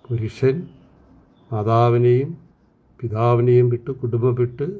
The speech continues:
ആ ഭാര്യ ഭർത്താക്കന്മാരായി ഒന്നായിരിക്കും. ഒരു കുടുംബമായിട്ടാണ് അവർ താ-, പോകുന്നത്. ഒരു കുടുംബമായിട്ട്, ഒരു ശരീരമായി, ഒരാത്മാവായി കർത്താവ് കൂട്ടി യോജിപ്പിച്ചതാണ്. പക്ഷെ അത് വേർപെടുത്താൻ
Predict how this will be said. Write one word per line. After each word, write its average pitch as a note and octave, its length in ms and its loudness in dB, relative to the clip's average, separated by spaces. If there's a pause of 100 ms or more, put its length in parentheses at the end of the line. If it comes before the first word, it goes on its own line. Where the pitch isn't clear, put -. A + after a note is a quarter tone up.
ആ G#2 120 -10
ഭാര്യ B2 720 0
ഭർത്താക്കന്മാരായി A2+ 840 -6
ഒന്നായിരിക്കും. G#2+ 760 -6 (1800)
ഒരു B2 240 4
കുടുംബമായിട്ടാണ് C3+ 720 0
അവർ A#2+ 140 0
താ-, G#2+ 320 -8 (880)
പോകുന്നത്. G2+ 540 -10 (1400)
ഒരു C3 240 6
കുടുംബമായിട്ട്, A#2 680 -2
ഒരു C3 160 0
ശരീരമായി, A2 800 -6 (1080)
ഒരാത്മാവായി B2+ 840 2
കർത്താവ് A#2 460 -6
കൂട്ടി A#2 240 -10
യോജിപ്പിച്ചതാണ്. G#2+ 600 -14
പക്ഷെ - 840 -20
അത് G#2 120 -8
വേർപെടുത്താൻ C3+ 800 0